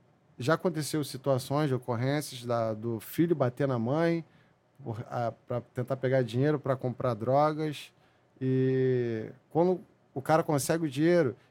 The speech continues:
que ele consegue a droga ou que seja, seja, é, ele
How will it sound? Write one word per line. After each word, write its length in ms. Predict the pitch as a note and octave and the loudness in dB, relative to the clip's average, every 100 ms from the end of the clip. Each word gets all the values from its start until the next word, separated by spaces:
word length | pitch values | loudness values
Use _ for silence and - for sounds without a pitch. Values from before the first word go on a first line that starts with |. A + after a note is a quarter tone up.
| _ | _
que 80 | C#3 | -4
ele 80 | C#3+ | -2
consegue 640 | D3 C3 D#3+ D#3 D#3 C#3+ | -2 -2 0 0 0 -2
a 120 | - B2+ | 0 0
droga 440 | A#2+ C#3 D#3 C3 | 4 6 6 4
ou 100 | C3 | 2
que 120 | - | 0
seja, 460 | - D#3 D#3+ A#2+ G#2 _ _ _ _ _ _ _ | -4 0 0 -2 -8 _ _ _ _ _ _ _
seja, 500 | - D3+ C#3+ A#2+ - - | -2 0 0 -2 -6 -4
é, 640 | A#2+ A#2 A#2 A2+ A2 A2 - C3 | -2 0 0 0 -2 -4 -6 -2
ele 840 | B2 B2+ C3+ C#3 C#3+ C#3+ D3 | 0 2 2 4 2 2 0